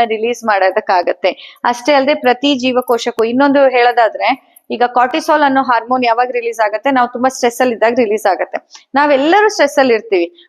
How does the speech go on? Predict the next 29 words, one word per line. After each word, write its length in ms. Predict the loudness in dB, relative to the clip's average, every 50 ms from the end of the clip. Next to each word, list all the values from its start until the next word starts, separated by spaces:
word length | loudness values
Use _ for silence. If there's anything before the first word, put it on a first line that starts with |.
| _ -2
ವರ್ಕ್ 260 | -2 -2 -2 -2 -2
ರಿಲೇಟೆಡ್ 460 | 0 2 2 0 0 0 -2 -2 0 -2
ಇರ್ಬೋದು, 460 | -2 -2 -2 -4 -4 -2 -2 -4 -4
ಫ್ಯಾಮಿಲಿ 460 | -2 -2 -2 -2 -2 -2 0 0 0
ರಿಲೇಟೆಡ್ 480 | 0 0 0 0 -2 -2 -2 -4 0 0
ಆಗಿರ್ಬೋದು, 680 | 0 0 -2 -6 -4 -2 -2 -2 -2 0 0 0 0
ಹೆಲ್ತ್ 380 | 0 0 0 0 0 0 0
ರಿಲೇಟೆಡ್ 500 | 0 0 2 2 0 0 0 -2 -2 0
ಆಗಿರ್ಬೋದು, 680 | 0 -2 0 -2 -6 -6 -4 -6 -4 -4 -2 0 0 -2 -2 -4 -12 -20 -14 -4
ಅಥವಾ 240 | -4 -2 0 0 0
ಸೊಸೈಟಿ 520 | 0 0 -2 -2 0 0 0 0 0 0 0
ರಿಲೇಟೆಡ್, 520 | 2 2 2 2 2 0 0 -2 0 0
ಅಥವಾ 200 | 0 0 0 -2
ದೇಶಕ್ಕೆ 480 | 0 2 2 0 2 0 -4 -4 -4 -2
ಸಂಬಂಧಪಟ್ಟಂತೆ. 840 | 0 0 2 2 2 0 0 0 0 -2 0 0 -4 -2 0 -2
We 80 | -2 0
are 200 | 2 2 2 4
all 220 | 4 4 2 2
stressed 580 | 0 -4 -8 -8 -6 -6 -6 -6 -10 -14 -14 -10 -6
ಅಲ್ವಾ? 540 | -6 -6 -2 -2 -2 -2 -2 -8 _ _ -4
ಒಂದಲ್ಲ 340 | -2 0 0 2 2 2 2 2
ಒಂದ್ 280 | 2 0 0 0 -2
ರೀತಿಯಲ್ಲಿ 360 | -4 -4 -2 -2 0 0 0
ಇದ್ದೇ 240 | -2 -2 -2 0 0
ಇರುತ್ತೆ. 280 | 2 2 0 0 0 2
ಲೈಫ್ 340 | 2 2 2 2 0 0 0
ಅಂದ್ಮೇಲೆ 300 | 0 0 0 0 0 -2
ಸ್ಟ್ರೆಸ್ 360 | -2 -2 -4 -4 -4 -4 -6
ಇರುತ್ತೆ. 400 | -4 -4 -4 -4 -4 -10 -10